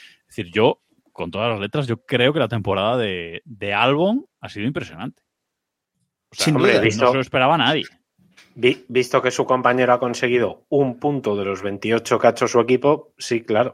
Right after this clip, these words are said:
Speaker 3: No, no, no tengo ahora
Speaker 1: Pero
Speaker 3: mismo en
Speaker 1: hasta,
Speaker 3: la cabeza cuál es el
Speaker 1: pero hasta me,
Speaker 3: porcentaje, pero
Speaker 1: pero
Speaker 3: vamos.
Speaker 1: hasta que me, hasta me parece mucho.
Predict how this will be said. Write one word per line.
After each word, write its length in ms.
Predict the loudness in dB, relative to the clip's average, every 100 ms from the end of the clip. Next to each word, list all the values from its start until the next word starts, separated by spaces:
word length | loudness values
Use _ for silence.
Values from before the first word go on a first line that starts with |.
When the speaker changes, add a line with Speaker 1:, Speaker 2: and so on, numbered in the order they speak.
| _ _ _ -20 _ _ _ -8
Speaker 3:
No, 180 | -2 -2
no, 200 | 2 0 0
no 200 | 0 0
tengo 180 | 2 2
ahora 100 | 2
Speaker 1:
Pero 40 |
Speaker 3:
mismo 120 | 4 2
en 60 |
Speaker 1:
hasta, 20 | 2
Speaker 3:
la 40 |
cabeza 300 | 2 0 0
cuál 160 | 0 0
es 100 | 0
el 80 |
Speaker 1:
pero 140 | 0 0
hasta 180 | 2 2
me, 60 |
Speaker 3:
porcentaje, 260 | 2 0 -6
pero 160 | -6 -4
Speaker 1:
pero 80 | 0
Speaker 3:
vamos. 40 | 0
Speaker 1:
hasta 120 | -2 -2
que 80 |
me, 160 | 0 0
hasta 220 | -4 -4 -2
me 80 |
parece 300 | 2 0 0
mucho. 480 | -4 -6 -10 -20 -20